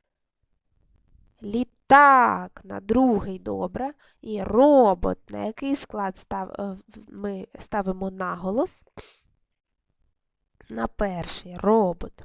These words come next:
Молодці. Наступне завдання. Вам потрібно поділити схеми слів на склади і поставити наголос. У кого є посібник, ви виконуєте це завдання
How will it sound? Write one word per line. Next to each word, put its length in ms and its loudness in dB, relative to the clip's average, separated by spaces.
Молодці. 600 -12
Наступне 640 0
завдання. 640 -6
Вам 140 4
потрібно 520 -2
поділити 760 -2
схеми 480 -4
слів 300 4
на 100 -4
склади 380 -8
і 40 0
поставити 680 2
наголос. 640 -6
У 40 -10
кого 340 6
є 220 -4
посібник, 800 -6
ви 100 0
виконуєте 680 -4
це 240 -2
завдання 720 -8